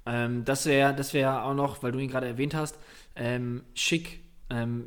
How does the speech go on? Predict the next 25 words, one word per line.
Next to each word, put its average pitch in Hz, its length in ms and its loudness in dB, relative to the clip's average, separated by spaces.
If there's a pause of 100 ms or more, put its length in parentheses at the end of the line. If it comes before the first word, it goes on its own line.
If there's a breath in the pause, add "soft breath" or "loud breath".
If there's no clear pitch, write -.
wirklich 139 360 -4
auch 135 120 2
nochmal 127 440 0
spannend. 151 760 -2
Ich - 140 -4
hab 143 360 -4
wirklich 143 380 -2
ein 131 160 -2
lautes 139 480 2 (160)
Oh, 139 600 8 (300)
ähm, 117 400 -6 (380)
ausgestoßen, 123 1000 0
als 123 380 0
er 123 200 -4
dann 120 180 -2
doch 143 300 0 (360 soft breath)
relativ 156 360 0
früh 202 240 0
eingewechselt 175 540 -2
wurde, 170 200 0
da 139 140 2
in 143 60 -2
der 139 120 0
achtundsechzigsten. 160 880 -4 (560 loud breath)
Ähm, 131 960 -4